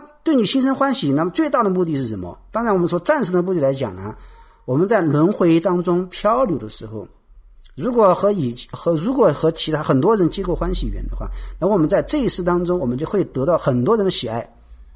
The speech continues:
如果他很多人喜爱你呢，就或者很多人会亲近你，会帮助你。说这个人他在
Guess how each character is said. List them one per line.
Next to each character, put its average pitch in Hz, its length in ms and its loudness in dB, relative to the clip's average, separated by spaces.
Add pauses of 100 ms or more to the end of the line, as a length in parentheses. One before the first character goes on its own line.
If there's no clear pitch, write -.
(600)
如 202 180 -2
果 302 80 2
他 262 220 2
很 220 200 -2
多 226 100 0
人 254 80 2
喜 139 200 0
爱 170 160 0
你 127 180 0
呢， 120 140 -8
就 139 100 -10
或 127 120 -4
者 117 60 -6
很 127 120 -4
多 160 140 0
人 180 140 0
会 175 140 -2
亲 247 260 0
近 226 140 2
你， 127 120 -2
会 143 160 -6
帮 208 260 -6
助 202 140 -14
你。 120 240 -12 (380)
说 170 80 -6
这 294 120 -2
个 311 120 2
人 170 140 4
他 180 160 -2
在 180 220 4